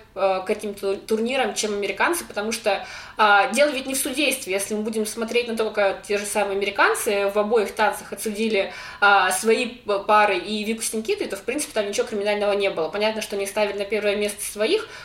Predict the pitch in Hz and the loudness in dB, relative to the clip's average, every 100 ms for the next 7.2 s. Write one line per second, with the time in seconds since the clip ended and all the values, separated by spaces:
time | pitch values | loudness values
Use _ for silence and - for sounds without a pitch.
0 | - 220 262 233 240 233 214 247 233 214 | 0 4 6 6 2 0 0 2 2 2
1 | 185 185 220 220 202 214 262 233 214 220 | -2 0 0 0 0 4 6 6 2 0
2 | - 226 208 233 226 220 226 214 220 247 | -2 -2 -2 -2 -2 -4 -2 -2 -2 -2
3 | - 233 185 165 165 - - 285 339 269 | -4 -4 -4 -6 -8 -16 -6 -2 2 2
4 | 254 269 277 269 214 202 214 247 226 220 | 2 4 4 4 0 -2 0 2 4 2
5 | - 202 190 285 320 226 214 208 226 208 | 2 -2 4 6 6 4 2 2 0 -2
6 | 190 180 262 233 226 202 196 214 214 196 | -2 4 4 4 0 -2 0 0 0 0
7 | 165 | -2